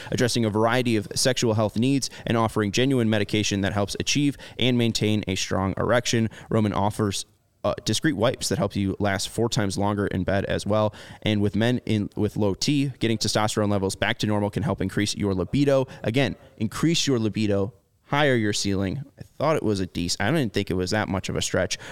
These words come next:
Roman offers testo-, testosterone tests, which include lab processing, and if it's appropriate for you, treatment for low testosterone. There's also no waiting rooms, no hassle. It is a straightforward digital experience for the co-, from the comfort of your home. So if, uh, you know,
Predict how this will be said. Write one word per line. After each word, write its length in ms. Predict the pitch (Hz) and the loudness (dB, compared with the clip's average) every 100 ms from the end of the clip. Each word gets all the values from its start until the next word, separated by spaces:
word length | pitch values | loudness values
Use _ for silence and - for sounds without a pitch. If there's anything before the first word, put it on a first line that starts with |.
| - | 0
Roman 260 | 135 143 | 2 4
offers 320 | 127 120 117 - | 2 2 0 0
testo-, 380 | 110 123 113 - - | 0 2 0 -4 -4
testosterone 520 | 120 131 139 117 107 | 0 2 2 0 2
tests, 280 | 123 - - - | 2 0 -6 -4
which 160 | 120 113 | -2 -2
include 280 | 104 117 101 | 0 0 2
lab 300 | 110 110 - | 2 2 0
processing, 520 | 110 104 107 104 98 - - | 0 0 0 0 -2 -4 -4
and 80 | 101 | -2
if 80 | 92 | 0
it's 80 | - | 0
appropriate 360 | 117 101 104 | 0 0 -2
for 60 | 101 | 0
you, 140 | 101 | 0
treatment 460 | 98 - 107 101 - | 0 -2 0 -2 -2
for 180 | - 104 | -2 0
low 240 | 95 92 | 2 0
testosterone. 680 | - 98 - 117 117 92 80 - - | 0 -2 2 2 2 0 -2 -6 -12
There's 120 | 107 107 | -2 0
also 200 | 104 104 | 2 2
no 240 | 101 101 | 2 2
waiting 320 | 98 139 151 | 2 2 2
rooms, 320 | 143 139 - | 0 0 -2
no 100 | 101 | -2
hassle. 420 | 95 120 120 117 - - - | 2 2 2 0 -2 -8 -2
It 80 | |
is 100 | 104 | 0
a 60 | 87 | 0
straightforward 640 | - - 127 - 123 117 | 0 0 0 0 2 2
digital 340 | 107 107 110 101 | 2 0 2 0
experience 480 | - - 107 104 - | -2 0 0 0 -2
for 240 | - 104 | -2 -2
the 120 | 92 | -2
co-, 260 | - - - | -6 -8 -4
from 160 | - 117 | 0 0
the 60 | |
comfort 380 | 95 139 135 139 - | 0 -2 0 -2 0
of 200 | 104 92 | 0 0
your 100 | 98 | -2
home. 300 | - 98 - - - | -2 -2 -4 -18 -6
So 240 | 101 95 - | 0 0 0
if, 220 | 95 - - - | -4 -4 -18 -6
uh, 160 | 87 82 - | -4 -4 -4
you 120 | 98 | -6
know, 160 | - | -6